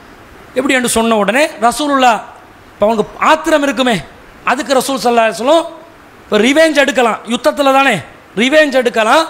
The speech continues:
ரிவெஞ்ச் எடுக்கிறதா இருந்தா இந்த நபி தோழரை, அப்துல்லா இப்னு ஜெயித் என்றவரை இந்த யூதர் தான் கொலை செய்தான் என்று ஐம்பது பேர் ஷாஹிதாக நில்லுங்க,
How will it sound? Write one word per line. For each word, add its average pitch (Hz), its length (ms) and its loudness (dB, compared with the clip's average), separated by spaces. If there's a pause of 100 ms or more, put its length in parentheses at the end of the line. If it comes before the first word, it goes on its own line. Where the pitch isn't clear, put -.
(480)
ரிவெஞ்ச் 294 420 2
எடுக்கிறதா 269 480 2
இருந்தா 233 420 2 (640)
இந்த 339 360 2
நபி 285 220 -2
தோழரை, 240 400 2 (340)
அப்துல்லா 285 500 0
இப்னு 277 240 -2
ஜெயித் 302 220 2
என்றவரை 285 400 2 (1000)
இந்த 339 360 2
யூதர் 311 420 4
தான் 320 240 2
கொலை 294 320 2
செய்தான் 277 380 2
என்று 254 600 0 (260)
ஐம்பது 285 380 2
பேர் 311 360 2 (420)
ஷாஹிதாக 285 460 4
நில்லுங்க, 208 360 -2